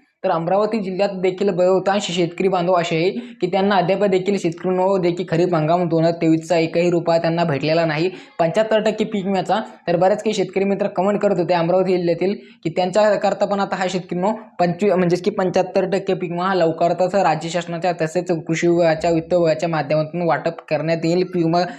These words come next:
कंपन्यांच्या माध्यमातून, म्हणजेच की जे कृषी मंत्र्यांचे आदेश होतात त्यांना जारी झालेले. त्याच्या नंबर-, नं-, नंतर शेतकऱ्यांनो तिसऱ्या नंबरचा जो जिल्हा आहे तो जिल्हा आहे अहिल्यानगर, अ, त्याच्यानंतर आहे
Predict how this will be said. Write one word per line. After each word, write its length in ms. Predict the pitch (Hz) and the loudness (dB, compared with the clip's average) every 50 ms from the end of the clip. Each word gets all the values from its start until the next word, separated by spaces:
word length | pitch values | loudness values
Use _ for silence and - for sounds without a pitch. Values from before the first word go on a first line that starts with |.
| - - - - | -16 -18 -14 -4
कंपन्यांच्या 460 | - 170 165 156 175 175 175 170 202 185 | -2 -2 0 2 2 0 2 2 2 2
माध्यमातून, 440 | 180 165 160 160 170 180 190 190 | 2 2 2 2 2 0 0 0
म्हणजेच 320 | 185 175 165 165 170 165 - | -2 -4 -2 -4 -4 -4 -4
की 100 | 196 196 | -6 -2
जे 140 | 170 185 185 | 0 0 0
कृषी 320 | 185 - 170 160 - 185 | 0 -2 -4 -2 -2 0
मंत्र्यांचे 380 | 180 175 170 170 175 170 175 175 | 2 2 2 2 0 2 2 2
आदेश 300 | 165 156 170 180 175 180 | 2 2 0 -2 -2 -4
होतात 180 | 160 165 160 | -4 -4 -4
त्यांना 260 | 151 165 151 156 160 | -4 -2 -2 -2 -2
जारी 300 | 156 151 151 139 147 175 | -2 0 0 0 0 0
झालेले. 320 | 170 165 156 156 160 180 196 - - - - - _ - | 0 0 0 0 0 0 -2 -4 -8 -18 -20 -20 _ -4
त्याच्या 180 | 190 180 214 220 | -2 0 2 2
नंबर-, 480 | 233 233 240 233 233 226 226 220 220 | 2 4 4 4 4 2 2 2 0
नं-, 300 | 190 180 190 190 196 190 190 190 | 0 -2 -2 -2 -2 -2 -4 -2
नंतर 240 | 190 196 190 226 214 | -2 -2 -2 -2 -2
शेतकऱ्यांनो 420 | - 202 185 190 - 214 214 214 | -2 -2 -2 0 0 -2 -2 -2
तिसऱ्या 240 | - 196 - 202 202 | -2 -4 -4 -2 -2
नंबरचा 380 | 208 208 208 196 208 202 214 208 | 0 0 0 0 0 0 0 2
जो 120 | 214 220 | 4 4
जिल्हा 400 | 208 170 170 185 180 180 190 190 | 4 2 0 2 2 2 4 4
आहे 80 | 190 208 240 - - - 233 - - | 2 0 -2 -8 -16 -18 -18 -12 -2
तो 60 | - 190 | -2 0
जिल्हा 300 | 185 208 202 196 196 202 | 2 2 2 2 0 2
आहे 120 | 214 214 - - - | 0 0 -2 -2 -4
अहिल्यानगर, 640 | 180 185 190 208 214 220 214 208 185 175 170 190 208 - - - - - - - - _ - | -2 0 0 0 2 2 0 2 2 2 2 0 0 -2 -10 -18 -20 -20 -20 -20 -20 _ -2
अ, 140 | 165 170 175 | 0 2 2
त्याच्यानंतर 460 | 170 175 175 175 185 190 190 175 185 | 2 0 -2 -2 -2 -2 0 0 2
आहे 120 | 190 185 | 0 0